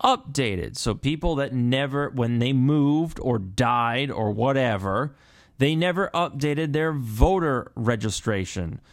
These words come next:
So if you, particularly in apartment complexes, if people move from an apartment and don't update their voter registration, then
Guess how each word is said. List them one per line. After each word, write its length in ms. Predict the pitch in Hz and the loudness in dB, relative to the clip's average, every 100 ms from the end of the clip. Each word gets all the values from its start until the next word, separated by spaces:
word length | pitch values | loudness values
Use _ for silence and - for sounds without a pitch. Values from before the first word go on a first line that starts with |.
| - _ - | -20 _ -10
So 460 | - 151 147 143 | 0 2 2 0
if 220 | - 131 123 | -2 -4 0
you, 280 | 143 143 120 | 0 0 -4
particularly 800 | 113 - 247 269 202 143 120 127 | -8 -2 -2 0 -2 0 0 -2
in 420 | 135 110 95 92 - _ _ | 0 0 0 -2 -4 _ _
apartment 720 | - - - 208 262 214 139 | -10 -4 2 2 2 -2 -6
complexes, 1000 | - 131 104 107 95 95 143 180 196 - - _ _ _ _ _ _ _ | -4 -2 -2 -2 -2 -2 -2 -2 -4 -8 -16 _ _ _ _ _ _ _
if 340 | 165 160 - - - | 0 0 -4 -12 -4
people 440 | 175 202 180 170 | -2 0 0 2
move 640 | 135 175 233 165 175 180 - | 2 4 4 4 2 0 -6
from 280 | 127 151 151 | -4 -2 0
an 80 | 143 | 0
apartment 680 | 123 - 196 254 139 147 - | -4 -2 0 0 0 -2 -4
and 260 | 131 117 104 | -2 -2 0
don't 260 | 147 165 | 0 0
update 500 | 143 151 135 135 147 | -2 -4 -4 -4 -2
their 160 | 131 127 | -2 -2
voter 340 | 107 135 147 | 0 0 0
registration, 840 | 131 135 117 - - 240 - 151 147 - _ _ | -2 -2 -4 -4 -4 -2 -4 -4 -4 -8 _ _
then 480 | 120 196 180 180 | 0 2 2 0